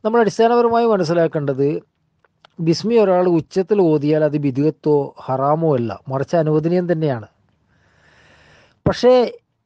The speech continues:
പതിവാക്കുന്നത് നബി സല്ലല്ലാഹു അലൈഹി വസല്ലമയുടെ ചര്യയുമായി, നബി സല്ലല്ലാഹു അലൈഹി വസല്ലമയുടെ സുന്നത്തിനെ ഇഷ്ടപ്പെടുന്നവരുമായിട്ട്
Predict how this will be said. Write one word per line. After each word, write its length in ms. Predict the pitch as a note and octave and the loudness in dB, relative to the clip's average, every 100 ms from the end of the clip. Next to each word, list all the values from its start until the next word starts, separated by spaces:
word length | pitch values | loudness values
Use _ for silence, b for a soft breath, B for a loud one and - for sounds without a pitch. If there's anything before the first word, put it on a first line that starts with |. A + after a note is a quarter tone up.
| _ _ | _ _
പതിവാക്കുന്നത് 1000 | F3+ F3 G#3 A#3+ C4+ C4+ C4 C4+ A#3 G#3+ | -4 -4 -4 -2 0 -2 -4 -6 -4 -2
നബി 180 | A3+ G3+ | 0 -2
സല്ലല്ലാഹു 360 | D#3+ G3+ G3 F#3+ | -4 -4 0 0
അലൈഹി 140 | F#3 | -2
വസല്ലമയുടെ 340 | F3 F#3 F#3 F3+ | -4 -6 -4 -6
ചര്യയുമായി, 920 | - E3+ D#3 E3+ E3+ E3 D3+ D3 D#3 | -4 -4 -2 -2 -2 -2 0 0 0
നബി 160 | D#3 | -4
സല്ലല്ലാഹു 340 | C#3 E3+ E3+ E3+ | -4 -4 0 0
അലൈഹി 140 | D#3+ | 0
വസല്ലമയുടെ 300 | D#3 D#3+ E3 | -4 -6 -4
സുന്നത്തിനെ 580 | D#3 D#3 C#3+ D3+ E3+ E3 | -4 -6 -6 -6 -4 -2
ഇഷ്ടപ്പെടുന്നവരുമായിട്ട് 1800 | D#3 - D#3+ C3 F3+ E3 D#3 D#3 D#3+ E3+ F#3 F3+ E3+ D3+ C#3 C3 - | -2 -2 -6 -2 -2 -2 -4 -4 -2 0 2 2 0 -2 -2 -2 -2